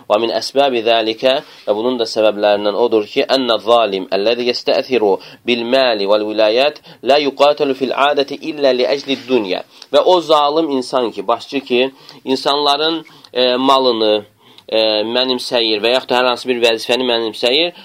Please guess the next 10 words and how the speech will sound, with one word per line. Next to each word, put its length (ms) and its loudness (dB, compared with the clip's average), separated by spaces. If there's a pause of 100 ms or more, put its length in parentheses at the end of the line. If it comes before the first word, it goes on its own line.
onlara 560 0
qarşı 500 0 (380)
qalxdıqları 720 -2
zaman 640 -2 (240)
yalnız 600 0
vuruş, 600 -2
vuruşmaq 600 -2
dünya 280 2
üçün 220 -2
olur. 320 0